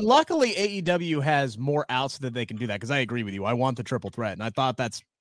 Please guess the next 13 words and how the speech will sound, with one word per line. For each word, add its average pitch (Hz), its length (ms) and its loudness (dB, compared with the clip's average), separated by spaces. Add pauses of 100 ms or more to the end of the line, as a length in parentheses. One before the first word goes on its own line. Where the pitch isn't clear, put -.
(100)
exactly 135 440 -2
where 123 180 -2
we 117 140 -2
were 113 80 -4
gonna 98 220 -6
go. 131 360 4 (300)
And 147 100 2
I 139 40 4
was 135 100 2
kinda 208 280 8
hoping 156 540 6
that 131 320 2
the 135 380 4